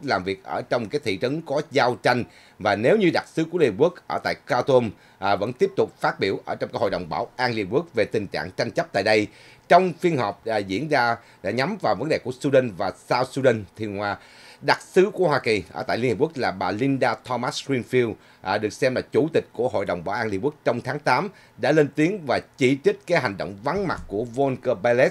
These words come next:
được xem là đặc sứ của, à, Tổng thư ký Liên Hiệp Quốc ở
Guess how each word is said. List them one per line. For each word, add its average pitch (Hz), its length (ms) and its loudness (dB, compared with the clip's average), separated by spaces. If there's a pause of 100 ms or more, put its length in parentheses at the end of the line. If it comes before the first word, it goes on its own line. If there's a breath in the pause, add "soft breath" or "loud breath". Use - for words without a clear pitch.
(140)
được 107 160 -8
xem 120 160 -2
là 104 100 -4
đặc 101 260 -6 (160)
sứ 151 300 4
của, 98 400 -2 (340 loud breath)
à, 101 140 0
Tổng 107 240 -4
thư 160 80 -2
ký 147 160 0
Liên 175 80 -4
Hiệp 143 140 0
Quốc 143 120 -4 (100)
ở - 120 -4